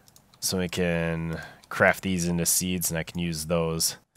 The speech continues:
But that's only nine seeds, so that's not even a tenth of a can. So yeah, we're definitely gonna need a lot more seeds. Um,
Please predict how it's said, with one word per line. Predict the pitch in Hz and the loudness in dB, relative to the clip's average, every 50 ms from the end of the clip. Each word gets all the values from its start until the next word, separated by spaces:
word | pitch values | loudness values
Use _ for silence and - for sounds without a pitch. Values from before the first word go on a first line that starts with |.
| - - - _ _ _ _ | -20 -20 -20 _ _ _ _
But | 90 87 - | -2 4 8
that's | 101 104 95 - | 8 8 8 8
only | 101 95 92 90 | 6 6 6 6
nine | 85 90 90 87 85 82 | 6 8 8 8 6 4
seeds, | - - - 87 82 82 80 73 - | 2 0 0 0 0 -2 -2 -2 -2
so | - 85 82 | -2 0 0
that's | 87 87 85 - - - - - - - - _ - - - - _ _ | 0 0 2 0 -2 -2 -2 -6 -12 -20 -20 _ -20 -20 -20 -20 _ _
not | - 95 95 92 | 4 6 6 6
even | 92 85 90 87 | 6 4 4 2
a | 85 82 | 2 0
tenth | - - - 104 92 82 - | 0 0 0 0 0 0 -2
of | 85 78 | -2 -2
a | 82 | -4
can. | - - - 90 87 82 80 78 80 82 - - - - - - - - - - - - - - - _ _ _ | -6 -4 -2 -2 0 0 -2 -2 -4 -6 -10 -16 -20 -20 -20 -20 -20 -20 -20 -20 -20 -20 -20 -20 -20 _ _ _
So | - - 87 | -6 -4 -4
yeah, | 85 82 82 87 90 87 85 82 | -2 0 2 4 4 6 6 6
we're | 80 82 85 | 4 2 0
definitely | 87 92 95 92 - - 95 87 87 82 | 2 2 0 2 2 2 2 2 -2 -2
gonna | 82 92 98 98 | -2 0 0 2
need | 95 95 95 92 | 2 2 2 4
a | 92 | 6
lot | 95 104 - | 6 6 6
more | - 104 104 95 | 6 4 2 2
seeds. | - - - 101 95 90 87 85 85 - - - - - | 4 2 2 2 0 0 0 0 0 -2 -2 -4 -8 -8
Um, | - 87 90 90 90 87 85 78 | -4 -2 0 2 2 0 -2 -4